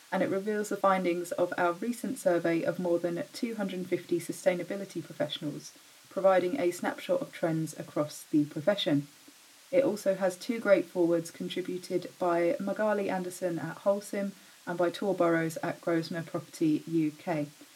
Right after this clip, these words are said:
So this is one not to be missed. You can access your copy of the Sustainable Business Leadership Report for free by visiting E D dot net forward slash content forward slash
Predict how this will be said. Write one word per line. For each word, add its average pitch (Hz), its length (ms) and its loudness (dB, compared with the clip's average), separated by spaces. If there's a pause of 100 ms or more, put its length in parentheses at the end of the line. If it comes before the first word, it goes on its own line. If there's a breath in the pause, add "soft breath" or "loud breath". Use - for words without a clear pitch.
(180 loud breath)
So 180 40 -6
this 175 160 2
is 175 100 -4
one 180 200 4
not 185 160 -2
to - 80 -14
be 175 80 4
missed. 147 420 0 (520 loud breath)
You - 80 -6
can 202 160 -4
access - 440 -4
your 254 180 6
copy 190 420 0
of 180 160 0
the 175 160 2
Sustainable 190 540 -2
Business 165 420 -2
Leadership 190 440 -2
Report - 360 -2
for 165 100 -10
free 247 380 2 (360 loud breath)
by 175 140 4
visiting 175 460 0
E 226 180 -4
D 208 100 -6
dot 180 220 -2
net 220 420 -2
forward 226 320 -2
slash 170 360 -2
content 202 760 -2
forward 165 260 0
slash - 460 -4